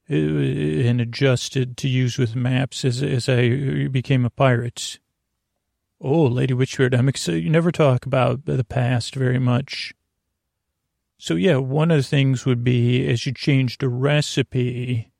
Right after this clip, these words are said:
not a spell recipe, but, you know, like, if you're cooking something, you could add your own revisions. A lot of magic kinda works like the internet now.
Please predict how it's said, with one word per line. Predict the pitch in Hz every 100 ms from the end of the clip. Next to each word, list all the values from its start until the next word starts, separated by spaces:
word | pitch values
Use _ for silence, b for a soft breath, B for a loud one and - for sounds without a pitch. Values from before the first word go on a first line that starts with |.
| _ -
not | 143 151
a | 143
spell | - - 147 131
recipe, | 123 123 - 139 127
but, | 127 139
you | 147 147 151
know, | 139 123
like, | 117 -
if | 147
you're | 131
cooking | - 160 151 127
something, | - 120 - 131 123 127 131 - _ _ _ _ _ _
you | 156 135
could | 143
add | 135 135 131
your | 131
own | 127 127
revisions. | 123 120 113 135 160 135 139 131 131 135 - - - _ _ _ _ _ _ _ _ _ _ _ _ _
A | 139
lot | 175 254
of | 233
magic | 135 143 151 143 -
kinda | 143 139
works | 131 143 - -
like | 117
the | 139
internet | 139 180 135 131 131
now. | 123 123 127 127 127